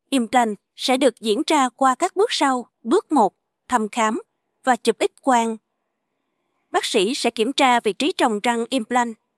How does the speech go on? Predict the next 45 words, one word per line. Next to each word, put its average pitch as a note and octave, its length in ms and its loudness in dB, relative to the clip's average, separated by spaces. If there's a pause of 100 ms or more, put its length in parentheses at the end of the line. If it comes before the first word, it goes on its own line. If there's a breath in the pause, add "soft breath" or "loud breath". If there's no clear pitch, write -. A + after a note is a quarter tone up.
(120)
đồng C4 220 2
thời C4+ 180 0
kiểm D4 260 -2
tra C#4+ 200 0
tình G#3+ 200 -4
trạng F#3+ 280 -2
sức G4 160 -2
khỏe G3 240 -4
răng C4+ 280 -4
miệng F#3+ 240 0 (120)
có F#4 120 0
phù A#3 220 -2
hợp G3+ 240 -2
để A#3 100 -2
niềng B3+ 200 0
răng A#3+ 180 -6
hay A#3+ 120 -6
không. A#3+ 280 0 (360)
Bước F#4 160 -2
hai, C4 300 -2 (260)
lấy D4+ 220 2
dấu D#4+ 240 0
răng B3 300 -2
và A3+ 120 -2
lên B3 240 -4
kế E4+ 160 0
hoạch - 200 -6
điều G#3+ 160 -4
trị. F3+ 340 -4 (640)
Sau C4 260 -2
khi C4 160 -2
xác G4 220 -2
định G3 220 2
được G#3 200 -2
tình G#3+ 160 0
trạng F#3 360 -4
răng, A#3 240 -4 (520)
bác F#4 160 -2
sĩ F#3+ 220 0
sẽ A#3+ 180 -2
tiến D#4 220 -4
hành B3+ 180 -2
lấy C#4 200 -2
dấu D#4+ 220 2
răng B3 240 0